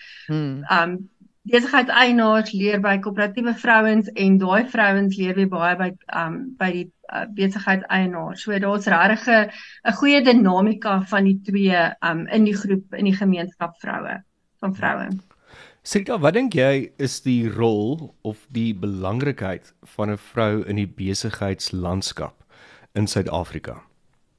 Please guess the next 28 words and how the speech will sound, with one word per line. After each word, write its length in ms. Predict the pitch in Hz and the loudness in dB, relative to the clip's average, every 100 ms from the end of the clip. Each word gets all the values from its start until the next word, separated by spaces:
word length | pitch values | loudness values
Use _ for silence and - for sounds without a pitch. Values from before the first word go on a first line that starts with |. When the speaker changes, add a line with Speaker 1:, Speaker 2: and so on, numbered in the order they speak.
| _ _ _ _ - | _ _ _ _ -6
Speaker 2:
Ek 100 | - | -4
dink 220 | - 381 - | -2 -2 0
vrouens 380 | 311 294 311 294 | 4 6 4 2
is 180 | 254 - | -4 -2
uniek. 420 | 226 190 180 160 _ - - _ | 2 2 2 -4 _ -16 -16 _
<laughs> 920 | - - - - - - - - - 302 | -12 -10 -10 -16 -20 -20 -20 -14 -10 -8
Ek 100 | - | -4
dink 200 | 247 302 | 0 2
ons 220 | 311 294 - | 4 2 0
doen 240 | 226 247 269 | 2 2 2
goed 240 | 240 226 | -2 -2
op 120 | 220 - | -4 0
ander 220 | 196 196 | 2 4
maniere. 460 | 190 175 170 170 | 2 0 -4 -4
Ek 240 | 175 196 196 | -2 -2 -2
dink, 260 | 208 220 220 - | 0 -2 -2 -6
um, 400 | 202 180 180 180 190 - _ - | -2 -2 -2 -6 -12 -16 _ 0
en, 380 | 233 226 208 | 4 4 2
en 360 | - 233 208 196 - | 2 2 2 0 0
met 220 | 220 208 | 2 2
respek 460 | 226 - 254 254 262 | 0 2 4 4 2
gesê, 600 | 269 - 196 165 165 190 - - | -4 -4 -4 -4 -6 -8 -16 -4
ek 140 | - 233 | -2 2
dink 160 | 233 240 | 2 2
ons 100 | 262 | 2
is 140 | 214 | 0
harde 400 | 165 160 190 220 | 0 2 2 2
werkers. 760 | 190 160 170 - 247 359 - | 2 0 -2 -4 -8 -8 -14